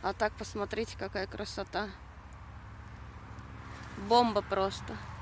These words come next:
Друзья, всем хорошего настроения.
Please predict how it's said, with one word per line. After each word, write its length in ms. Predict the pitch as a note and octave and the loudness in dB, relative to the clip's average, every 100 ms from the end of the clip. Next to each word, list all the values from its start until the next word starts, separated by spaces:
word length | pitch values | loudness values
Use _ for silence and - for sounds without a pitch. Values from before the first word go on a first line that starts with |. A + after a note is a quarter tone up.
| - - - - - - - - - - - - | -8 -8 -8 -8 -8 -6 -6 -6 -6 -6 -6 -2
Друзья, 380 | A#3 B3+ B3+ A#3 | 4 6 10 8
всем 260 | - D4 D4 | 10 8 10
хорошего 460 | C#4+ C4+ C#4 C#4+ | 12 12 10 6
настроения. 760 | C4+ - C#4 C#4 D#4+ E4 B3+ | 4 6 10 12 12 12 10